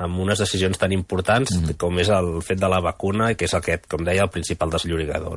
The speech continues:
Speaker 1: no?
Speaker 2: Mhm. Em, permeti'm que encara li faci una pregunta més d'una qüestió, eh, crec que és candent també des d'un punt de vista de vacunal a nivell internacional, que és, eh, els menors de setze, no? Els, les criatures, els nens.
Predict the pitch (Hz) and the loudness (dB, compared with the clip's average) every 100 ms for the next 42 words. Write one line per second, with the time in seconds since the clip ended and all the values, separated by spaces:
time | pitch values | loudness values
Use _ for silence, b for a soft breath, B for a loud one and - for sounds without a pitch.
0 | - - - _ - 82 78 B B B | -8 -10 -12 _ -10 -8 -8 B B B
1 | - 107 104 104 104 92 107 107 135 139 | 2 4 4 2 0 2 2 4 2 2
2 | 123 113 110 110 107 110 101 101 98 98 | 2 2 4 2 2 2 2 2 2 2
3 | 90 90 92 92 90 95 92 87 80 B | 2 2 2 0 0 2 2 2 -2 B
4 | B B 87 90 82 80 82 - 92 120 | B B 0 2 2 0 -2 -2 -2 0
5 | - 104 95 95 95 95 92 87 92 95 | 2 2 2 2 2 4 2 2 2 2
6 | 95 87 - 87 85 80 76 85 87 90 | 2 2 2 2 4 2 2 0 2 4
7 | 92 92 - - 95 92 98 120 104 90 | 6 4 0 -2 0 2 2 4 2 2
8 | - 90 113 - 92 B B B B - | 0 2 2 2 -2 B B B B -2
9 | 90 90 - 98 98 98 120 117 90 92 | 0 0 0 0 2 2 4 2 0 2
10 | 117 78 71 64 143 - 90 82 - 85 | 0 0 -8 -10 -10 -8 -6 -6 -6 -4
11 | - 92 85 127 85 87 107 82 | 0 0 2 0 0 2 2 2